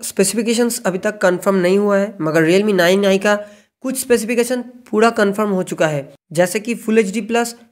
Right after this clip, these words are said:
नाइंटी हर्ट्ज डिस्प्ले के साथ आएगा और पंच होल कैमरा के साथ आएगा और पीछे की तरफ फिफ्टी मेगापिक्सल का प्राइमरी रियर कैमरा देखने के लिए मिलेगा। Snapdragon सिक्स एटी प्रोसेसर के साथ आएगा, फ़ाइव थाउजेंड एमएएच का बैटरी और थर्टी थ्री वाट का चार्जर, एकदम डिसेंट स्पेक्स है।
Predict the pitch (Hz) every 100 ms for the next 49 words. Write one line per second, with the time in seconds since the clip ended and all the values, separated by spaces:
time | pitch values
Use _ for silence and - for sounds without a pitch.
0 | _ 165 165 196 214 214 202 151 165 165
1 | 202 196 202 196 - 175 175 190 196 -
2 | _ _ 143 151 160 160 175 196 214 202
3 | 196 190 190 190 180 185 180 170 185 196
4 | - _ - 143 147 165 196 208 208 208
5 | - - _ - - 226 220 208 202 214
6 | 196 202 196 180 180 196 196 185 190 190
7 | 196 175 170 175 170 170 180 185 180 170
8 | 170 185 190 - _ - - 175 165 180
9 | 190 185 190 196 175 185 160 165 175 185
10 | 180 185 185 175 185 190 _ _ - 165
11 | 170 185 180 180 180 170 170 165 202 202
12 | 196 160 156 160 160 156 170 160 143 143
13 | 139 165 160 196 160 151 151 180 - 160
14 | 151 - -